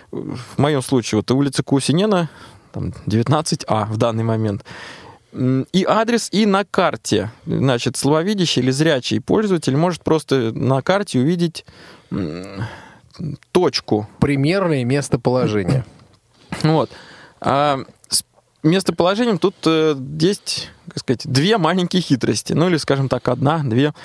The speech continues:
Speaker 1: Суть вот в чем. Часы умные, <laughs> и они определяют свое местоположение одним из двух способов. Когда они находятся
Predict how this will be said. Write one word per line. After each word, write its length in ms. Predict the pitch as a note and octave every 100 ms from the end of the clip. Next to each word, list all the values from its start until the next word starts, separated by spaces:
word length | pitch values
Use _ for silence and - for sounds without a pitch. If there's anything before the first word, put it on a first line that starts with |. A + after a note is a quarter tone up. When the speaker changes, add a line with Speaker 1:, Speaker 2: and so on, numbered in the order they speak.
| - - -
Speaker 1:
Суть 240 | - G#3 G3
вот 160 | F3+
в 40 | E3+
чем. 380 | - B2+ A#2+ A2
Часы 300 | - - A#3+
умные, 580 | G#3+ E3 B2 C3 E3 F3+
<laughs> 1120 | - F3+ - - - - - - - - -
и 60 | -
они 320 | C3 F3+ A#3+
определяют 540 | G#3+ D#3 D3+ D#3+ G3+ F#3+
свое 160 | D#3+
местоположение 920 | D#3+ F3 - D3+ C#3+ - C#3+ E3+ A3 E3
одним 280 | D#3 G3+
из 80 | E3+
двух 200 | C#3 E3+
способов. 680 | - - A#2+ - B2+ A2+ -
Когда 280 | - D3+ F3
они 120 | G#3+
находятся 600 | F#3+ E3+ F3+ E3 D#3 D#3